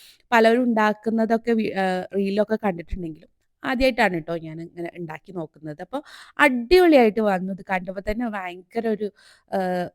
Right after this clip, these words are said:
പ്ലസന്റ് ആയിട്ട് എനിക്ക് തോന്നി ട്ടോ. അപ്പൊ അതാ നല്ല ഭംഗിയുണ്ടായി, നല്ല കളർഫുൾ ആയിട്ട് ക്യാപ്സിക്കം ഒക്കെ വന്നപ്പോ നല്ല രസമുണ്ടായിരുന്നു. അപ്പൊ അത് അതിന്റെ മുകളിലോട്ട് ഞാനിതാ,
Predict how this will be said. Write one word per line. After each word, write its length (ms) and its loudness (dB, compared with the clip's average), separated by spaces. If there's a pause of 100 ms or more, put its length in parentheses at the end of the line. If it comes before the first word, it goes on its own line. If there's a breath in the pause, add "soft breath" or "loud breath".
(100)
പ്ലസന്റ് 520 -2
ആയിട്ട് 240 0
എനിക്ക് 240 -6
തോന്നി 320 -4
ട്ടോ. 160 -16 (400 soft breath)
അപ്പൊ 160 -2
അതാ 160 2
നല്ല 420 -2
ഭംഗിയുണ്ടായി, 400 2
നല്ല 140 -6
കളർഫുൾ 420 -4
ആയിട്ട് 280 -4 (100)
ക്യാപ്സിക്കം 520 -8
ഒക്കെ 200 -10
വന്നപ്പോ 360 -8
നല്ല 320 -2
രസമുണ്ടായിരുന്നു. 640 -4 (220 loud breath)
അപ്പൊ 180 -2
അത് 80 10
അതിന്റെ 260 4
മുകളിലോട്ട് 520 2
ഞാനിതാ, 400 -4